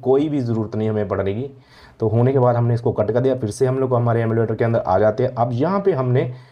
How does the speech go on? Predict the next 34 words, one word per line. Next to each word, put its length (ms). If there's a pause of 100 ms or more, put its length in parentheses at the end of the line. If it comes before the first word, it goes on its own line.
(220)
रूट 300
पर, 120
अम, 340 (100)
एक्सप्लोर 340
को 220
on 200
करना 220
है 200 (320)
और 80
यहाँ 280
पे 100
जाने 160
के 80
बाद 120
हमने 220
स्टोरेज 540
के 100
ऊपर 200
क्लिक 260
करना 160
है। 60
सबसे 280
पहले 200
स्टोरेज 380
के 80
ऊपर 120
क्लिक 260
करोगे, 280 (320)
डाउनलोड 420
के 120
अंदर 300
जाओगे, 340
क्योंकि 180
हमने 200